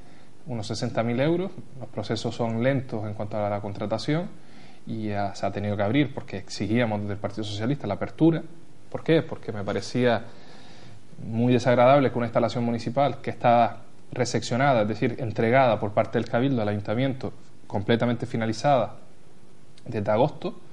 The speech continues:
tenga que pasar, pues, septiembre, octubre, noviembre, diciembre, enero, febrero y, y marzo, eh, ocho meses más tarde, para, eh,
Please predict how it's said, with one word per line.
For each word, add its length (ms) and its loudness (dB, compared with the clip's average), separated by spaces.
tenga 180 2
que 120 2
pasar, 400 4
pues, 140 -6
septiembre, 420 -2
octubre, 340 -2
noviembre, 420 -2
diciembre, 560 -2
enero, 300 2
febrero 440 0
y, 420 -6
y 40 -2
marzo, 380 -2
eh, 260 -10
ocho 240 -4
meses 220 -4
más 140 -6
tarde, 240 2
para, 440 8
eh, 840 -8